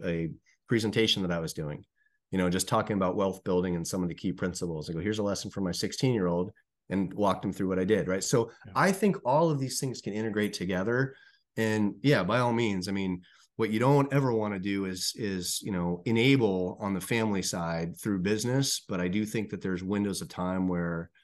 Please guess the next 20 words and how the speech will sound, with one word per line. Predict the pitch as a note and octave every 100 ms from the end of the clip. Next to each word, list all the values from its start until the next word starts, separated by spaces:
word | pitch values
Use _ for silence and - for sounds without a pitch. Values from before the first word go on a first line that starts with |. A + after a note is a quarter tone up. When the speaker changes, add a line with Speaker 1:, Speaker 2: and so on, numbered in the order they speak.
| _
Speaker 1:
there | - F2
can | - F#2
be | F2+ F2+
massive | F2+ G2+ G#2 A2 A#2 - - G2+ F2+ E2+ - _ _ _ _ _
and | - G#2 F#2+ F#2 F2+
deep, | - B2+ B2 - - -
impactful | A#2+ G2+ A2+ G2 - -
teaching | - A2 G#2+ G2
opportunities | F2 F2 - F2 E2 E2+ E2
by | F2+
having | E2+ F2 E2
some | - F#2
level | F2 E2
of | D#2+
integration. | D#2 D2+ D2 - - - _ _ _ _ _ _ _ _ _
Speaker 2:
Yeah, | A2 - -
I | _ _ G2+
love | F#2
that | F#2+
idea. | F2+ F#2